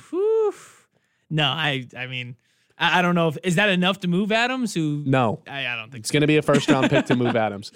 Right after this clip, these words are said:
Speaker 2: It's a
Speaker 1: Uh,
Speaker 2: good
Speaker 1: yeah.
Speaker 2: idea. Sure, I'd love Davante Adams on the
Speaker 1: Who won?
Speaker 2: Lions, but I think, oh my God.
Speaker 1: That'd be pretty
Speaker 2: The
Speaker 1: sweet.
Speaker 2: Jimmy, uh, Jameson Williams in Vegas. That, that is a scary, scary combination.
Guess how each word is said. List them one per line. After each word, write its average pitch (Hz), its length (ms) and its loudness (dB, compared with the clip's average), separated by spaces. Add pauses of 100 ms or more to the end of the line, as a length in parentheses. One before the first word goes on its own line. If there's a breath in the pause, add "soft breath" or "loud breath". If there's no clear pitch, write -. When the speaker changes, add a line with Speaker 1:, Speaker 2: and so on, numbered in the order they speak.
(160 loud breath)
Speaker 2:
It's 277 200 2
a 285 100 0
Speaker 1:
Uh, - 20 -4
Speaker 2:
good 262 140 4
Speaker 1:
yeah. 262 60 4
Speaker 2:
idea. 190 600 2 (160 soft breath)
Sure, 302 300 0
I'd 156 200 2
love 170 240 2
Davante 165 440 2
Adams 147 300 0
on 147 100 0
the 135 60 -2
Speaker 1:
Who - 80 2
won? 185 200 4
Speaker 2:
Lions, 190 280 0 (240 soft breath)
but 185 120 4
I 220 120 6
think, 196 680 -2
oh 160 220 4
my 113 160 -2
God. 107 440 -2 (240 soft breath)
Speaker 1:
That'd 151 180 -10
be 156 80 -4
pretty 170 220 2
Speaker 2:
The 190 60 4
Speaker 1:
sweet. 156 200 -2
Speaker 2:
Jimmy, 202 340 4
uh, 139 220 -10 (320 loud breath)
Jameson 202 480 4
Williams 156 400 4
in 131 80 2
Vegas. 120 540 0
That, 143 340 2
that 147 240 4
is 131 220 -2
a 131 260 4 (140)
scary, 120 680 0 (800)
scary 139 580 2
combination. 110 680 -2